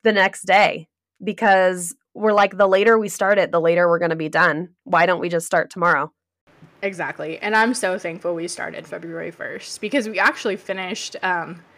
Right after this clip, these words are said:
Speaker 2: the day before Easter. And so we got to enjoy, like, an awesome Easter day with our families with no,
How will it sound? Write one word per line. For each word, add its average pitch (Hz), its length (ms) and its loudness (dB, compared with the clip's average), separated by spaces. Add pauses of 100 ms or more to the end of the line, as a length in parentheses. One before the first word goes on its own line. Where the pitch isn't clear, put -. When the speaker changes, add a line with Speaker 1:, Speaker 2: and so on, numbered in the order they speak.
(260)
Speaker 2:
the 214 80 -2
day 214 160 4
before 196 300 -4
Easter. 185 360 -10
And 185 220 -8
so 175 420 -2 (480)
we 190 560 -6
got - 240 -4
to 196 100 -10
enjoy, 180 500 -8
like, - 260 -12 (460)
an 202 200 -10
awesome 180 380 -4
Easter 175 260 -14
day 175 140 -6
with 180 160 -8
our 160 100 -12
families 170 480 -14
with - 220 -14
no, 165 480 -10